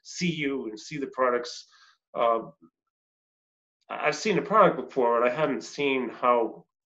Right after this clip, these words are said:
you do it. You know what I mean? So, yeah, that, that's going back to what I was saying, 'cause I tend to go on tangents, but I always try to tie it back, is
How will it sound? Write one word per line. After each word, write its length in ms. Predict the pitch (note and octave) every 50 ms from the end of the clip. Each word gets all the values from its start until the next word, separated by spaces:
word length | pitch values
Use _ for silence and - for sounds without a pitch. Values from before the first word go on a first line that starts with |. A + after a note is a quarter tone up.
| _ _
you 320 | - - F3+ F#3+ G3+ G3 F3+
do 240 | - B2+ G#2+ G2+ G2+
it. 100 | - - - _ _ -
You 100 | C3+ C3+
know 80 | C#3+
what 120 | C#3 C3+ C#3
I 40 |
mean? 260 | C3+ C3+ C3+ C3+ C3 B2+
So, 420 | - - C#3 C#3 C3 B2+ - - - - - - - - - - - - - - _ _ -
yeah, 320 | E3 D#3 C#3+ B2+ G#2+ - - - - -
that, 280 | D#3 D#3 E3 E3 -
that's 460 | - D#3 E3 E3 E3 - - - - - _ _ _ _ _ _ _ _ _ _ _ - - -
going 260 | D#3 E3+ F3+ E3+ D#3+
back 220 | E3 E3 E3 D#3+ E3
to 100 | E3 E3
what 100 | D#3 C#3+
I 40 |
was 180 | C#3 C3+ - -
saying, 220 | D#3+ D3+ C3+ A#2+
'cause 100 | A#2 A2+
I 80 | A#2 A2+
tend 240 | A2+ - D#3+ E3 E3
to 60 | D#3+
go 160 | D3+ D3+ D3+
on 120 | C#3+ C3 B2
tangents, 440 | - D#3 D3+ D3 C#3+ B2 A2+ G2+ -
but 140 | - A2 A2
I 60 | B2
always 200 | C3+ C#3+ C#3+ -
try 140 | - C#3+ C#3
to 120 | B2 -
tie 260 | - - D3 C#3 B2
it 140 | A2 G2+ -
back, 380 | A#2+ A#2+ B2 B2+ B2 - D#3 -
is 340 | B2 A#2+ A2+ G#2+ G#2 -